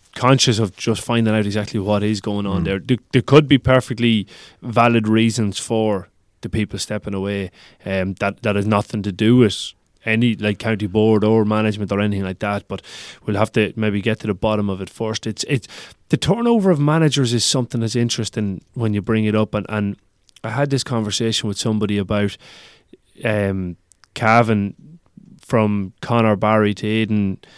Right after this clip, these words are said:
Speaker 1: McCabe to, to James Daly. Like, you had at one point three managers in two years.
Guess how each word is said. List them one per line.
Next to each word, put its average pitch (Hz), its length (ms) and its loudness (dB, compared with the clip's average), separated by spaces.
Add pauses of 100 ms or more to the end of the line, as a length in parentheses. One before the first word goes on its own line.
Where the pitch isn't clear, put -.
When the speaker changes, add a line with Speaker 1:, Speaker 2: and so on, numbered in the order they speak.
(220)
Speaker 1:
McCabe 104 520 -2
to, 95 320 -4
to - 180 -14
James 104 360 -4
Daly. 104 560 -2
Like, 110 220 -4 (380)
you 120 160 4
had 120 200 6
at 113 100 4
one 131 300 8
point 117 460 2 (640)
three 123 260 4
managers 110 520 2
in 95 80 -2
two 110 180 0
years. 101 500 0